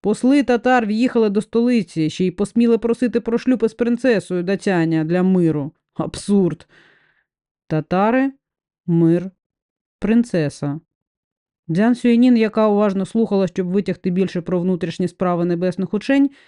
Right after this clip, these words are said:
не чекала, що хтось торкнеться теми миру. Пальці, що тримали флягу, ледь здригнулися. Чоловік продовжував лаятися. «Хто ці татари? Варвари, що п'ють кров і жируть сире м'ясо.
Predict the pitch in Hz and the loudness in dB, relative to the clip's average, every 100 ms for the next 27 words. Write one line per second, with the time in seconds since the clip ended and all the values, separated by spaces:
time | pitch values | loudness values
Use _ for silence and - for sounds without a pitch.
0 | _ _ _ - 226 - 269 262 294 285 | _ _ _ -2 0 0 -2 0 2 0
1 | - 269 - 247 240 226 226 220 214 233 | 0 -2 0 -2 0 -4 -2 -2 -2 -4
2 | 214 214 214 220 208 165 151 147 - _ | -2 0 2 2 2 0 -2 -6 -12 _
3 | _ _ _ _ _ - 247 262 208 - | _ _ _ _ _ -2 0 0 -4 -4
4 | 180 190 185 180 180 214 233 240 233 185 | -4 -2 -2 0 -2 0 0 0 0 -2
5 | 175 185 196 175 160 156 - 147 165 _ | -4 -4 0 2 2 -2 -6 -8 -10 _
6 | _ _ _ - 185 185 240 185 175 175 | _ _ _ -2 0 0 -2 -4 -2 -2
7 | 170 175 180 180 170 156 156 - 151 165 | -2 -2 -2 -2 -2 -2 -6 -8 -10 -10
8 | _ _ _ _ _ _ _ - 403 359 | _ _ _ _ _ _ _ 0 2 2
9 | 381 349 339 226 170 156 143 156 175 330 | 0 -2 -2 0 0 -2 -6 -6 0 2
10 | 269 208 190 - 214 220 202 - 247 190 | 2 0 -2 -2 -4 -2 -2 0 0 0
11 | 185 196 196 165 202 202 202 190 151 - | 0 0 -2 -2 -2 0 0 0 -2 -6
12 | 151 | -8